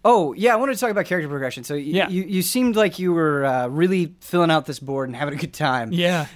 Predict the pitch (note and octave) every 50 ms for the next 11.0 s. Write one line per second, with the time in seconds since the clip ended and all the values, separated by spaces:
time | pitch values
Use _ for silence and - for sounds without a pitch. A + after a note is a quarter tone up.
0 | - - - D#3 D3+ D3+ C#3+ C#3 C#3 C3+ C3 B2+ - _ _ _ _ _ _ _
1 | _ _ - - E3+ D#3 E3 F#3 A3+ C4+ C4+ A#3 A#3 F#3+ D3+ - E3+ E3 D#3+ D#3+
2 | D#3 C3+ D#3 D#3 - - F3 D#3 - - - B3 C#4+ C#4 A3+ - F3 G3 G#3+ G#3
3 | G3+ G3+ G3 - F3+ E3+ D#3+ D3+ D3 D#3+ F#3 G3 - G3 F3 F3 F#3 F3 D#3+ D3
4 | C#3+ C3+ - - - - F3 E3+ E3+ E3 D#3 - - - - - _ _ _ -
5 | _ _ - - - D#3 D3+ D3+ D#3 E3 F3 F3+ F3 F3 - - - _ _ _
6 | _ _ _ _ _ _ _ _ _ _ _ _ _ _ _ _ _ _ _ _
7 | _ _ _ - - G#3 A3 G3+ F3+ F#3+ E3 F#3+ F#3 E3+ D#3 E3 D3 - D#3 D3+
8 | D#3+ E3+ E3 D#3 D3 - - B2+ B2+ B2+ C3+ D#3 F#3 F3+ F#3 F#3 F3 E3 F3 F3
9 | F3 _ - F3 D#3+ E3 E3 D#3 D3+ - G#3+ A#3 A3+ F#3+ D#3+ - - G#3+ G3 F3+
10 | E3+ - D3 D#3 D#3 D#3+ D#3 D3+ - - E3 D#3 D3+ C#3+ C#3+ C#3 B2+ - -